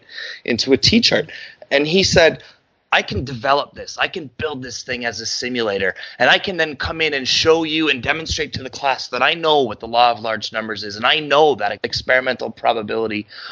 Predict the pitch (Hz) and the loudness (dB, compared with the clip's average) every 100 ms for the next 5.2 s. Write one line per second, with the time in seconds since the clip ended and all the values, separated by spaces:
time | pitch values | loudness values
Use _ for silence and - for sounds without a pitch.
0 | - - 127 117 117 - 147 151 123 107 | -10 0 2 2 2 4 4 4 -2 -4
1 | - 117 110 107 110 101 110 107 101 104 | 0 4 4 4 -2 -6 -6 -4 -2 -2
2 | 101 101 117 147 135 - 127 120 110 113 | -2 0 4 6 6 4 2 -2 -2 -4
3 | 110 - 117 117 107 101 104 104 - 190 | -4 -8 -8 -2 0 2 0 -2 0 0
4 | 190 139 - 127 - 131 117 - 120 123 | 2 0 -2 -8 -6 -6 -6 -4 2 2
5 | 101 | 0